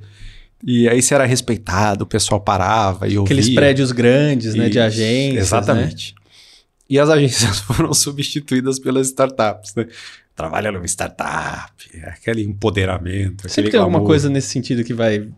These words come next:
Speaker 2: vir e substituir o outro, né?
Speaker 1: Exatamente. Só que a questão é que esse novo modelo,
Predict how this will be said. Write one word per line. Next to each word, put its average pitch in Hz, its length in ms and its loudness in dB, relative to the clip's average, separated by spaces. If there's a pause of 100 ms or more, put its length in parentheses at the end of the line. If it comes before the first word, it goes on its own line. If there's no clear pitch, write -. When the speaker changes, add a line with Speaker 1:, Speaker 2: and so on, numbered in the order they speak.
(120)
Speaker 2:
vir 127 260 -2
e 101 340 -4 (400)
substituir 107 560 -6
o 101 80 -4
outro, 98 220 -4
né? 80 60 -6
Speaker 1:
Exatamente. 98 600 -6
Só 175 240 0
que 214 100 0
a 208 60 0
questão 139 840 0 (1200)
é 127 80 0
que 123 320 -6 (120)
esse 160 260 2
novo 147 320 2
modelo, 110 560 -2